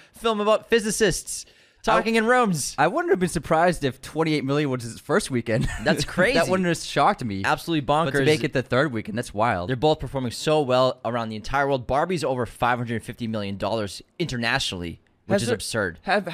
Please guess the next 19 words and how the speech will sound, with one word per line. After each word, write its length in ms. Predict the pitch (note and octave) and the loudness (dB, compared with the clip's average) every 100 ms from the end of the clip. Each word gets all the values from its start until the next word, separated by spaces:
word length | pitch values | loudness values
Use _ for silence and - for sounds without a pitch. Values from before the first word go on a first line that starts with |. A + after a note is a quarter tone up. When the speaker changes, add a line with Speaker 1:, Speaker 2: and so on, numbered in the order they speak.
| - | -6
Speaker 2:
I 80 | |
can't 180 | G3+ C#4 | -4 -2
remember 400 | B3 A#3 F#3 D3 A#2 | -2 0 2 0 -2
two 320 | B2+ - A3+ B3+ | -8 -4 0 2
releases 440 | D3+ B2 A2 G#2 | 2 -2 -4 -6
being 280 | A#2 A#2+ A2+ | -2 -2 -2
at 80 | F#2 | -6
the 60 | |
top 400 | - - A#2 A2 | -10 0 2 2
of 60 | F#2+ | -4
the, 80 | F2+ _ - | -16 _ -6
the 140 | A2 | -6
box 360 | F2+ G#2 A#2 - | 0 0 0 -2
office 260 | F#2+ - - | -4 -6 -12
three 200 | G2+ G2 | -8 -8
weeks 220 | F2 - | -8 -8
in 60 | |
a 40 | F2 | -6
row. 280 | E2+ E2+ | -4 -6